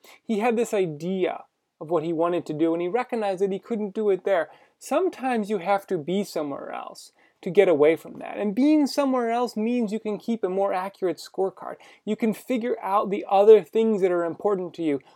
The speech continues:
like cash or cash flows or shareholder value. You can focus on those things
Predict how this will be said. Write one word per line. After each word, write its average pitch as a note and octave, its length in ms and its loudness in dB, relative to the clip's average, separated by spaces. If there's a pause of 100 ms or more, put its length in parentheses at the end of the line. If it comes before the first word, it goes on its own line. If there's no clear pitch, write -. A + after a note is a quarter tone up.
(120)
like E3 180 -6
cash E3 640 0 (1040)
or F3 240 2
cash E3+ 380 0
flows E3 640 0 (880)
or E3 100 -6
shareholder E3 640 0
value. C#3 560 -2 (640)
You A3+ 140 0
can A#3 160 2
focus A#3 440 2
on G#3 220 -2
those F#3+ 300 -4
things F3 440 -4